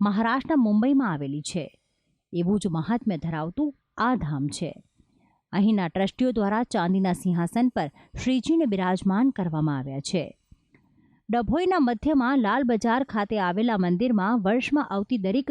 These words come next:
ચોથની તિથિએ મેળો ભરાય છે. તો ભક્તો પણ મંગળવાર હોય કે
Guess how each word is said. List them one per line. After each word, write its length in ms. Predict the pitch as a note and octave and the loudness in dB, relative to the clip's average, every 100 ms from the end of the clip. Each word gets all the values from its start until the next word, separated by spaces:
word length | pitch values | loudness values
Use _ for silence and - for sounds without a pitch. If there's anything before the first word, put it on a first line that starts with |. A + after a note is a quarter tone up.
| B3 | -4
ચોથની 420 | G#3+ G3+ - F#3+ | -2 -2 0 -2
તિથિએ 380 | F3 E3+ B3 C#4+ | -2 -4 0 2
મેળો 300 | A#3+ F#3+ F#3 | 2 2 0
ભરાય 340 | D#3 C#3 C#3+ D3 | -2 -6 -8 -8
છે. 220 | - D#3+ - _ _ - _ _ | -6 -8 -10 _ _ -20 _ _
તો 100 | F3 | -6
ભક્તો 360 | D3 E3+ - B3 | -4 -4 -4 -4
પણ 200 | A3 E3+ | 0 2
મંગળવાર 460 | E3 E3 E3 E3+ A#3 | 2 0 0 -2 -2
હોય 260 | G#3 A3+ | -2 -2
કે 80 | C4 | -2